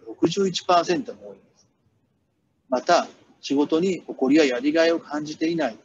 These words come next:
というふうに回答した人が三十九パーセントも多い。皆様方も昔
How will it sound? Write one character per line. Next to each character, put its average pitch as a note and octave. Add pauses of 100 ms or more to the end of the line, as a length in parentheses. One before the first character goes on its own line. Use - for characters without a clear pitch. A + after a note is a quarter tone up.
(100)
と B2+
い B2
う A#2+
ふ C#3+
う E3
に F3+
回 A#2
答 G#2+
し -
た -
人 -
が B2+
三 C3+
十 A2
九 B2
パ D#3
ー C#3+
セ E3+
ン D3
ト A#2
も G#2+
多 G2
い。 - (1500)
皆 E3+
様 G3+
方 G3+
も B2
昔 C#3+